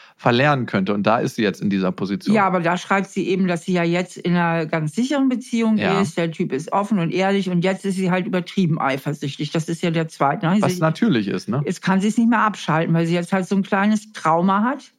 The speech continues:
Speaker 2: Und jetzt sozusagen ihre Amygdala, also ihr Angstzentrum ständig anschlägt.
Speaker 1: Mhm.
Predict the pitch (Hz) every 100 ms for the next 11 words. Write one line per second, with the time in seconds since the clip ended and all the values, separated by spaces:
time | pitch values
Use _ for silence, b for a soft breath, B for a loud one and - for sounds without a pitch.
0 | B B B B B B B _ 202 185
1 | 190 185 196 185 - 185 185 180 185 196
2 | 190 190 175 180 180 180 196 202 208 220
3 | 254 254 247 233 226 226 233 220 190 196
4 | 185 175 196 175 220 233 - - - 214
5 | 214 220 220 226 214 - 202 214 202 208
6 | 190 220 - - 208 220 262 262 - _
7 | - 147 135